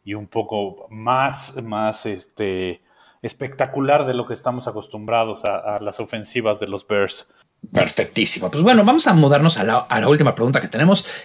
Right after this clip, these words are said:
Speaker 2: que es de Antonio Muñoz, Antonio Moon Sam, eh, que siempre nos hace preguntas, este, muy buenas de por sí.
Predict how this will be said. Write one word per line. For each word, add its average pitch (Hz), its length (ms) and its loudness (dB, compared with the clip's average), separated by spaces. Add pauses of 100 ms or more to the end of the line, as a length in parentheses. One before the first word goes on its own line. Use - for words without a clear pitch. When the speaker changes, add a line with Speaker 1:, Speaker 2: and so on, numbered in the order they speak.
Speaker 2:
que 120 100 0
es 101 80 2
de 123 40 4
Antonio 110 360 0
Muñoz, 139 360 4
Antonio 113 540 0
Moon 110 400 0
Sam, 190 560 4 (280)
eh, 180 300 -8
que - 240 -14
siempre - 320 -4
nos - 140 -2
hace - 180 0
preguntas, 165 640 4
este, - 260 0
muy 120 160 2
buenas 113 300 2
de 95 60 -6
por 87 160 -10
sí. 220 220 2